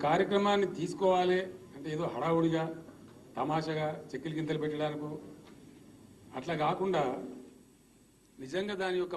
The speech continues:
ఫలితము, దాని యొక్క ప్రయోజనము ఆశించి, ఆలోచించి మనం తీసుకున్నాం. మీకు ఒక విషయం చెప్పాలి ఈ సందర్భంలో నేను.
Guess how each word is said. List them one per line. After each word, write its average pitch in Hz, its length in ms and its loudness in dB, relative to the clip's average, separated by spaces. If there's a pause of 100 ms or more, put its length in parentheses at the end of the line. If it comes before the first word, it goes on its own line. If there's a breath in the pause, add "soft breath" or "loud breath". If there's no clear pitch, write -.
ఫలితము, 175 440 -6
దాని 156 180 -6
యొక్క 147 160 -12
ప్రయోజనము 156 640 -8
ఆశించి, 143 500 -10 (1000)
ఆలోచించి 175 460 -6
మనం 156 160 -8
తీసుకున్నాం. - 420 -18 (1800)
మీకు 147 140 -10
ఒక 151 100 -6
విషయం 170 380 -4
చెప్పాలి 160 240 -6
ఈ 143 40 -10
సందర్భంలో 139 460 -8
నేను. 101 160 -12